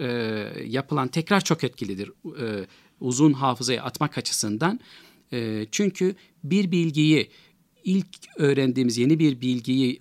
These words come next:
uykudan önceki süreç içerisinde tekrar etmediğimizde yüzde elliden fazlası siliniyor. İlk bir hafta tekrar etmediğimizde yüzde seksen beşten daha fazlası siliniyor.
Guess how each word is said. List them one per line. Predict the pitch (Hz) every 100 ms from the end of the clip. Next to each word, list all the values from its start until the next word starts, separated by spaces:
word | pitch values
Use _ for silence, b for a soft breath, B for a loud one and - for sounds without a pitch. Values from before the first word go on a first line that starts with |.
| -
uykudan | 127 123 156 185 190
önceki | 147 135 139 -
süreç | - 135 127 -
içerisinde | 127 117 123 107
tekrar | - 127 - 147 143
etmediğimizde | 170 143 117 113 107 107 185 202 - b b b _ -
yüzde | 143 165 226
elliden | 202 190 190 196
fazlası | 185 165 156 160 -
siliniyor. | 151 127 98 85 - _ _ _ -
İlk | 233 -
bir |
hafta | 233 202 185
tekrar | 170 160 143
etmediğimizde | 135 143 127 131 127 120 202 233 b b -
yüzde | 156 139 175
seksen | - 147 - 143 147
beşten | 139 - 170 170 - -
daha | 123
fazlası | - 104 95 98 -
siliniyor. | - 101 101 113 180